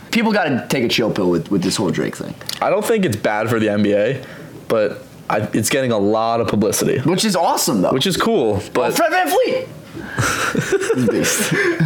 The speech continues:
Speaker 2: Just popped
Speaker 1: What a
Speaker 2: up on the
Speaker 1: stud.
Speaker 2: T V. Check out a little stiff.
Speaker 1: I did get a stiffy.
Speaker 2: Um, but, like,
Speaker 1: Congrats,
Speaker 2: Drake,
Speaker 1: Drake.
Speaker 2: Drake out there on the court, like, some people, like, just watch the game to see Drake.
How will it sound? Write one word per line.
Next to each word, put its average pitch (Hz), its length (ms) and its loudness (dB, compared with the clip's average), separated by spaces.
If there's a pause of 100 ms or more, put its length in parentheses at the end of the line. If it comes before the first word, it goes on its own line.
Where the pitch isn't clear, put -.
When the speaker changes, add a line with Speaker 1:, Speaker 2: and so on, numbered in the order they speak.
(460)
Speaker 2:
Just 92 200 0
popped 113 200 0
Speaker 1:
What - 20 2
a - 20 2
Speaker 2:
up 107 80 0
on 107 80 2
the 104 100 0
Speaker 1:
stud. - 20 0
Speaker 2:
T 101 340 2
V. 101 60 -4
Check 104 220 0
out 117 60 2
a 113 40 2
little 104 200 2
stiff. - 480 -2 (180)
Speaker 1:
I - 80 -6
did 101 160 2
get 95 100 2
a 92 60 0
stiffy. 92 380 0
Speaker 2:
Um, 98 440 0 (160)
but, 110 120 2
like, 113 360 0 (300)
Speaker 1:
Congrats, 92 320 0
Speaker 2:
Drake, 170 220 2
Speaker 1:
Drake. 151 120 0
Speaker 2:
Drake 170 300 2
out 190 120 0
there 165 100 2
on 147 80 0
the 117 80 0
court, 113 340 0
like, 107 180 0 (260)
some 175 200 0
people, 202 320 2
like, 110 240 2
just 110 180 0
watch 113 380 0
the 131 80 0
game 110 280 2
to 107 100 0
see 107 260 2
Drake. - 440 0